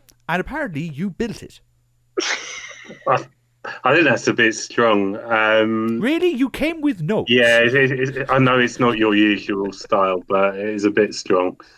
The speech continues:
Speaker 2: Um,
Speaker 1: And the floor is yours, Squire.
Speaker 2: <laughs> um,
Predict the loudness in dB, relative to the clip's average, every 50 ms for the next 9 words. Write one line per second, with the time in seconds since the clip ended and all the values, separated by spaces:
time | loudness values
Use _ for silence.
0 | _ _ _ _ _ _ 2 4 4 6 4 4 4 2 0 -2 -4 -6 -6 -4
1 | -2 0 0 0 0 -2 -2 -4 -6 -6 -6 -10 -14 -16 -16 -16 -16 -16 _ _
2 | _ _ _ _ _ _ _ _ _ -8 -6 -6 -2 0 0 0 0 -2 -4 -6
3 | -6 -6 -10 _ _ -20 -20 -20 -20 0 2 2 2 4 4 4 4 6 6 4
4 | 4 4 4 2 0 -4 -12 -20